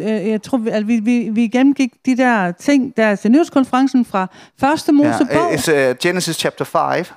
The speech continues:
Speaker 1: I første Mosebog fem.
Speaker 2: So the Adam is, uh, is the first one.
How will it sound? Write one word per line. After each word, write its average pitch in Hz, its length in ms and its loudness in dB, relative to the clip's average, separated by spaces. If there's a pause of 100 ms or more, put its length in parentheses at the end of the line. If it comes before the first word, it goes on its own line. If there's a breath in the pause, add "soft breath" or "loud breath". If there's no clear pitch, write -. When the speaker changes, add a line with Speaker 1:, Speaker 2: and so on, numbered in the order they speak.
(160)
Speaker 1:
I 226 140 0
første 285 320 -2
Mosebog 240 560 -2
fem. 320 340 -4 (380)
Speaker 2:
So 131 260 -2
the 131 380 -2
Adam 170 500 -2 (100)
is, - 200 -4
uh, 139 60 -2 (260)
is 135 120 -2
the 117 100 -6
first 170 360 -2
one. 127 260 -2